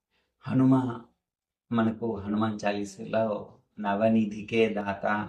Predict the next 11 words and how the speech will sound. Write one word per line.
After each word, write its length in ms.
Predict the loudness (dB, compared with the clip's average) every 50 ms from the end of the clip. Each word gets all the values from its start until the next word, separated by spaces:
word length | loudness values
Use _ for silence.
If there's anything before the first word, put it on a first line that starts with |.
| -6 -4
అని 160 | -2 -2 -2
అంటాం 400 | -4 -6 -6 -4 -4 -4 -4 -6
కదా, 340 | -8 -8 -6 -4 -4 -6 -6 -8 -14 -18 -20 -20 _ _ -8
అలా 360 | -6 -2 -2 -2 -2 -2 -4 -6 -6 -4
తొమ్మిది 680 | -2 0 2 2 2 2 0 0 -2 -2 -4 -6 -10 _ _ _ _ -2
అనేది 320 | 0 2 2 2 4 4
ఒక 180 | 4 2 2 0
ప్రమాణంగా, 1000 | -6 -4 -2 -2 0 2 2 2 4 4 4 2 2 2 4 4 4 4 2 -2 -10 _ _ _ 0
నిధులకు 520 | 2 2 2 4 4 4 4 4 2 0
ప్రమాణంగా 600 | -4 -4 -4 -2 -2 -2 -4 -4 -4 -2 -2 -2
మనం 240 | -2 -2 -4 -8